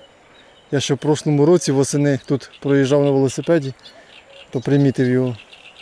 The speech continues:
але не ловили ще тут. Тут основне русло йде з лівої сторони,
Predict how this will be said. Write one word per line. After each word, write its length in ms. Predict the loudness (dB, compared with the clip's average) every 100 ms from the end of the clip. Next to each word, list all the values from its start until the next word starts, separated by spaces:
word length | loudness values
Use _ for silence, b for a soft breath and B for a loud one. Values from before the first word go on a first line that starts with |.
| -8
але 240 | -2 0
не 120 | 2 4
ловили 380 | 4 4 2
ще 120 | -2 -8
тут. 240 | -14 -16 _ _ _ B B B B B B _ _ _
Тут 160 | -14 -10
основне 500 | -8 -2 2 4 4
русло 340 | 4 2 2 2
йде 280 | 2 0 -2
з 160 | -4 0
лівої 220 | 2 4
сторони, 520 | 2 0 2 2 0